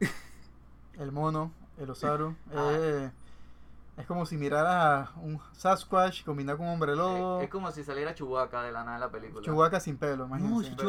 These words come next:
Speaker 3: Pero
Speaker 1: se, esa
Speaker 2: Chewbacca
Speaker 1: Chewbacca se
Speaker 2: de-,
Speaker 1: ve mejor, bro.
Speaker 2: pero Chewbacca
Speaker 3: Sí.
Speaker 2: depilado, una cosa así.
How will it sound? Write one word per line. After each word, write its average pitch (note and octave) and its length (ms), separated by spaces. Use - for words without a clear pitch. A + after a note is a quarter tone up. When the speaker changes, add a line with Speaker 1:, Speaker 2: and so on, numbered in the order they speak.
Speaker 3:
Pero - 60
Speaker 1:
se, - 140
esa A3 120
Speaker 2:
Chewbacca E3+ 220
Speaker 1:
Chewbacca G3 100
se F#3+ 120
Speaker 2:
de-, G3+ 60
Speaker 1:
ve - 40
mejor, E3+ 380
bro. A#2 300
Speaker 2:
pero D3+ 120
Chewbacca D#3 300
Speaker 3:
Sí. F#3+ 60
Speaker 2:
depilado, D3+ 440
una C#3 160
cosa C#3+ 200
así. C3 200